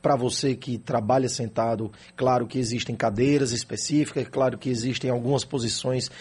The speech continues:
pra você melhorar a sua postura, mas um trabalho fundamental é a atividade física. É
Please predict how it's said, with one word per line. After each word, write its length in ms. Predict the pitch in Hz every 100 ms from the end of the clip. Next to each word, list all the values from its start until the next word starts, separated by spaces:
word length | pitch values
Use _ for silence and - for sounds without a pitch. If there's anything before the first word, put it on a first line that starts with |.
| - -
pra 140 | -
você 540 | 120 117 - 135 127 - - - -
melhorar 440 | 143 139 127 127
a 40 | 120
sua 180 | -
postura, 440 | - 120 - 143 143
mas 380 | 139 143 147 143
um 100 | 160
trabalho 460 | 160 131 135 131
fundamental 720 | 127 165 147 139 127 - 123 127
é 60 |
a 60 | 123
atividade 580 | 120 117 127 120 117 104
física. 640 | - 107 101 107 - 95 - -
É 80 | -